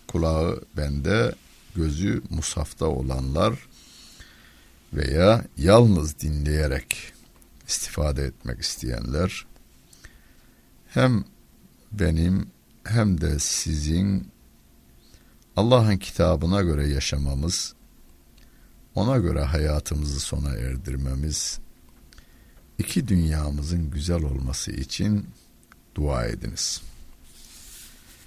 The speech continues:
Rabbim bu ayet-i kerimede diyor ki, yine hac konusu işlenmeye devam ediyor. "Leyse aleyküm cunahun en tebtegu fadlen min rabbikum."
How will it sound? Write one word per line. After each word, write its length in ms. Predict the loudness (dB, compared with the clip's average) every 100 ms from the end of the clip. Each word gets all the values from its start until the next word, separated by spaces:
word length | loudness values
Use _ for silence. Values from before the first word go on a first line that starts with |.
| -20 -20 -20 -8 0
Rabbim 360 | 0 2 4 8
bu 100 | 8
ayet-i 280 | 8 6
kerimede 480 | 4 4 4 4 4
diyor 240 | 4 2 0
ki, 240 | -4 -8 -10 -2
yine 140 | 4
hac 320 | 6 8 6 6
konusu 380 | 2 2 2
işlenmeye 600 | 0 0 0 2 2 2
devam 340 | 2 2 0 -2
ediyor. 480 | -6 -10 -10 -14 -16 _ _ _ _ _ -20 -20 -20 -20 -20 -2 6
"Leyse 360 | 8 10 8
aleyküm 760 | 8 8 10 10 8 8 6 8
cunahun 720 | 8 8 10 10 8 6 2
en 260 | 4 4 4
tebtegu 760 | 4 4 4 6 6 6 4
fadlen 560 | 2 2 4 6 6 8
min 380 | 6 4 2 -2
rabbikum." 540 | -4 -6 -12 -12